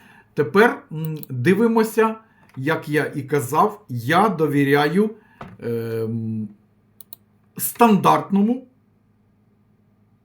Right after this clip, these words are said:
календарю посадковому. Е, він називається багато в яких, е, сайтах. Е, він називається,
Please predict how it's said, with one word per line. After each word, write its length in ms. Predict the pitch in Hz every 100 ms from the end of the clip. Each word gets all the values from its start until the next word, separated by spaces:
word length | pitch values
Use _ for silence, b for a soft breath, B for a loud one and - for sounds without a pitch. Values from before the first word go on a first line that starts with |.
| _ _ _ _ _ _ _ -
календарю 840 | 185 180 175 147 156 147 175 240 - _ _ _ _ _ _ _ _ _ _ _ _ _
посадковому. 920 | 190 196 208 208 214 202 196 196 202 B _ -
Е, 100 | 139
він 200 | 160 240
називається 840 | 180 156 170 175 170 165 160 147 143
багато 800 | 131 120 139 151 156 156 147 - B B B
в 100 | 117
яких, 500 | 127 143 147 147 -
е, 260 | 135 127 123 - - _
сайтах. 640 | - - 202 220 220 202 - _ _ _ _ _ _ _ _ _ _ _ _ _ _ _ _ _ _ _ _ _ _ - B B B _ -
Е, 220 | 139 131
він 260 | 123 196
називається, 1080 | 196 160 151 160 180 170 170 - 180 175 175